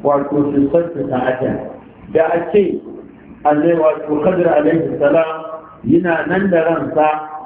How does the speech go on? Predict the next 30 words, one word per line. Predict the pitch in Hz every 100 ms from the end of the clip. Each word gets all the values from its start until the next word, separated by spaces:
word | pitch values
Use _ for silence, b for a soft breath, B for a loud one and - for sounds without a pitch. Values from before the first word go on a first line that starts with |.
| - - - -
bai | 160
wafati | 160 160 160 180 190 - - 151
ba, | 170 180 180 - - - -
to | 143 143
da | 151 156
ya | 175 170
zama | 185 180
jihadinsa | 165 151 143 170 202 196 170 151 143 160 208 190 - - - - - - -
da | 131
annabi | 147 147 175 156 165 170
da | 165 165
kafirai, | 151 147 147 175 196 - - - - -
to | 131
shi | 131 165 170
ma | 170 170
da | 151
ya | 147 156 151
zo |
ya | 160 151
taimaka | 165 147 139 147
ma | 143
manzo | 127 117 123 139
sallallahu | 120 113
alaihi | 107
wasallam. | 120 113 - - - - - - - - -
Sannan | 185 202 185 185 180
ribatuhu | 170 185 190 190 170 165 160
fi | 170 165
sabilillahi | 160 151 147 151 143 143 131 123
ta'ala | 127 135 127 -